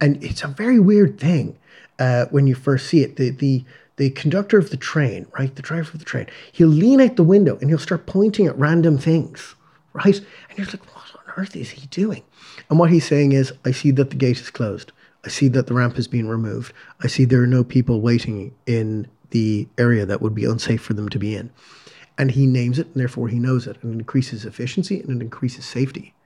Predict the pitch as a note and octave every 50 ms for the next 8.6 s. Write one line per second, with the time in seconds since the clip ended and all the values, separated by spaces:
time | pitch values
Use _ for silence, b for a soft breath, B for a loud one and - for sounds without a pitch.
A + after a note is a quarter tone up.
0 | b b b b b b b b b b b _ _ _ - C#3+ C#3+ C#3+ C3+ C#3+
1 | - _ _ - F#3 G#3+ G#3 - - - _ _ - - - F3+ E3+ - - C#3+
2 | C#3 C#3 C#3+ D3 D#3+ F3+ G3+ A3 A3 G3+ G#3 - - G3 F#3 F3+ F3+ F3+ - -
3 | - D3+ C#3+ C3+ B2+ B2+ C3+ C#3 C#3+ C#3 B2+ G#2 F#2+ - - - - - - -
4 | _ _ _ _ _ _ _ _ _ _ _ _ - - A#2 - C3 C3+ C3 -
5 | D#3+ E3+ - - G#3 G3 - F3+ F#3 E3+ - - - A2+ G2 - - - A2+ A#2
6 | A2 A#2 A#2+ A#2 A2+ A#2 G#2+ G2+ F#2+ - - - - - - - - - - _
7 | _ b b b b b b b b b b b b b _ _ _ - C3 C3
8 | B2+ B2+ B2+ B2+ B2+ A#2+ A#2+ A#2+ - - -